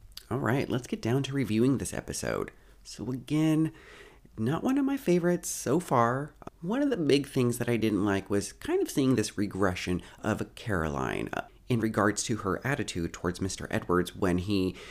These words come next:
volunteers to watch the girls so they can head off to Mankato. I thought she already got over that hurdle. He brought you potatoes for Christmas. And it was kind of an ongoing joke where Caroline is enjoying herself in Mankato,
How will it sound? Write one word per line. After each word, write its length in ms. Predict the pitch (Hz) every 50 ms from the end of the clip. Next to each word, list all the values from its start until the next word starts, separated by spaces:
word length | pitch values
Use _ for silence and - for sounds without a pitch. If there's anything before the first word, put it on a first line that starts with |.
| - -
volunteers 760 | - 131 143 147 190 269 285 233 - - 170 170 147 117 110 -
to 220 | - - 123 120
watch 420 | 113 101 85 120 139 175 175 -
the 80 | - 117
girls 460 | 98 120 123 104 95 98 95 - - -
so 160 | - - 76
they 140 | 73 87 90
can 140 | - 123 107
head 160 | 107 117 -
off 120 | 143 139 -
to 100 | - 107
Mankato. 600 | 104 101 98 92 - 110 139 - 57 50 - - - - - - - - - - - - -
I 60 | 156
thought 180 | 156 - 196 -
she 140 | - - 214
already 240 | - 170 175 175
got 260 | 160 - 135 139 - -
over 220 | - 123 117 147 156
that 200 | 143 127 101 90
hurdle. 420 | - - 101 95 87 87 82 - - - - - -
He 160 | - - 190
brought 360 | 185 - - 147 170 214 220
you 120 | 214 196 185
potatoes 640 | 180 165 175 - - - 170 190 202 196 185 175 -
for 140 | - -
Christmas. 800 | - - - 190 220 220 - - 196 208 208 202 - - - - - - - - - -
And 120 | 131 147
it 80 | 180 -
was 220 | 202 240 285 -
kind 200 | - - 226 233
of 60 | 185
an 100 | 127 - -
ongoing 480 | - 92 95 110 95 90 87 90 92 90
joke 340 | - 80 80 78 - -
where 100 | - 76
Caroline 600 | - - - 156 160 165 160 151 139 135 131 117 - - -
is 160 | 98 90 -
enjoying 420 | 87 87 92 95 101 117 123 127
herself 380 | 123 123 127 120 - 104 104 -
in 60 | 101
Mankato, 580 | 98 92 90 92 - - 147 143 143 139 143